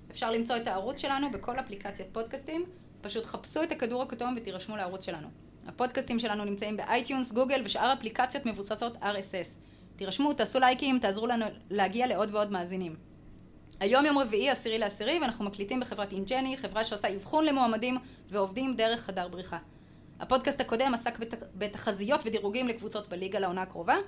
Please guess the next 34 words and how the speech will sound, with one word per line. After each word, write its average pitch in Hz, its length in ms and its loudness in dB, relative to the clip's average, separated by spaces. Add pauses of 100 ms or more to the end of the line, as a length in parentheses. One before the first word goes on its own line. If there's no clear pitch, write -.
(240)
והפעם, 277 400 2 (380)
פרסים. 185 400 -4 (380)
מי 226 140 0
לדעתנו 226 420 4
ייקח 226 260 0
את 202 80 -10
רוקי 226 280 -2
השנה, 226 400 2 (420)
מי 220 360 -4
ק-, - 160 -2
מי 226 80 0
יזכה 233 220 2
ב-M 220 260 2
V 214 140 -2
P - 20 2 (140)
ומי 226 160 2
יהיה 233 120 4
השחקן 214 280 -4
המשתפר 226 520 2
ועוד 214 240 2
ועוד. 294 240 2 (500)
אני 269 180 6
שרית 277 240 0
שווד, 269 280 0
ואיתי 202 200 -4
נמצאים 247 560 -2 (260)
משה 233 260 -2
דוידוביץ' 240 520 -2
ומנדי 202 460 0
אן 202 120 -2
בי 196 60 0
איי. 165 200 -4 (160)
מה 196 140 -4
קורה? 208 220 0